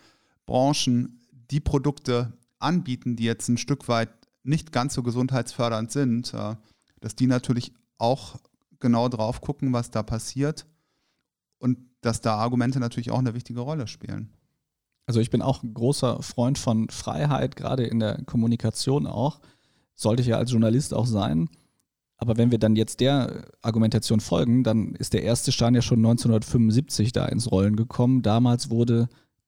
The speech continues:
Speaker 2: die Zigarettenwerbung im Fernsehen verboten. Das ist jetzt deutlich mehr als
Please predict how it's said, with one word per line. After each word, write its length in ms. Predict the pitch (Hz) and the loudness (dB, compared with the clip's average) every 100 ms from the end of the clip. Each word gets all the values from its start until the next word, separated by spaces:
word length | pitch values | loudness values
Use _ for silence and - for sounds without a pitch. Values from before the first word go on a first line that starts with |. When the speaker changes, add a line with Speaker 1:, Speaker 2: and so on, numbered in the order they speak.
| - | -6
Speaker 2:
die 120 | 107 | -6
Zigarettenwerbung 760 | - - 110 104 - 107 107 110 | -4 0 2 2 0 0 0 0
im 100 | 113 | -2
Fernsehen 380 | - 143 123 85 | 2 2 2 2
verboten. 400 | 101 98 - 85 | 0 -2 -2 -2
Das 160 | 87 | -4
ist 120 | 104 | -4
jetzt 360 | - 101 - - _ _ - | -4 -4 -6 -12 _ _ -4
deutlich 380 | 95 120 113 | -2 0 0
mehr 200 | 113 117 | 0 0
als 300 | - - - | -2 -6 -8